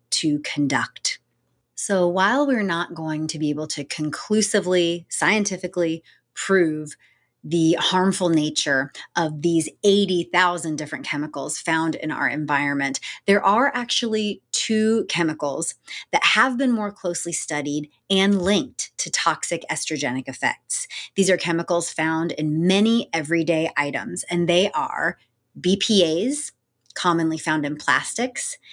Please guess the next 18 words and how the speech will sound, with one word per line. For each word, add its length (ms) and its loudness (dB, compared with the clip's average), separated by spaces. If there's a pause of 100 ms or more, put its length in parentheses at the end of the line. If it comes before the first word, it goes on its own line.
(380)
and 180 4
phthalates, 840 -2 (360)
also 340 2
found 440 0
in 240 -2 (220)
plasticky 840 -2
type 400 0 (340)
items 500 4 (100)
and 220 -4
more 360 4
often, 640 -4
or 220 -6
very 420 0
often, 460 -4 (300)
found 460 2
in 300 -6
personal 800 0 (220)
care 500 2